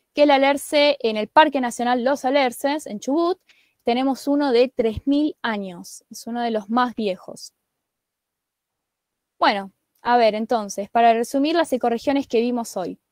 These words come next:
Eh, bueno, estas las nombré y mostré, son las que más flora tienen, porque, bueno,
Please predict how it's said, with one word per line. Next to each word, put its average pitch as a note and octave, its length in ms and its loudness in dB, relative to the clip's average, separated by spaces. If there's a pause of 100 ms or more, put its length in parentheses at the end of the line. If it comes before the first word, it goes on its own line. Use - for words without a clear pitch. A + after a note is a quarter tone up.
(1160)
Eh, G#3+ 400 2
bueno, B3+ 200 6
estas D#4+ 220 4
las B3+ 160 0
nombré C4+ 480 4
y C#4+ 100 0
mostré, B3+ 500 0
son B3 180 -4
las A#3+ 120 -2
que A3 120 -4
más A3+ 180 -6
flora A#3 260 0
tienen, F4 580 0
porque, G#3 580 2
bueno, G3+ 320 0